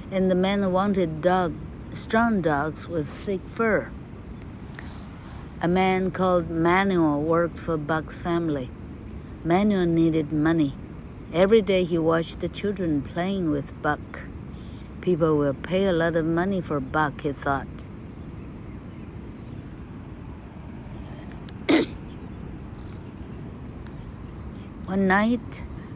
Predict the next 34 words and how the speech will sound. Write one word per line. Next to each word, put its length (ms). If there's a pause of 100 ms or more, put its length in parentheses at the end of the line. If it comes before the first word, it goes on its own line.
(140)
Buck's 400
family 460
were 260
away 300
from 300
home. 400 (840)
Manuel 460
took 240 (180)
Buck 360 (160)
to 140
a 80
strange 520
part 260
of 180
town 480
and 240
met 200
a 40
man 320
with 220
a 80
rope. 480 (800)
The 80
man 260
tied 480
the 160
rope 320
around 460
Buck 280
and 220
gave 500
Manuel 680
some 320
money. 320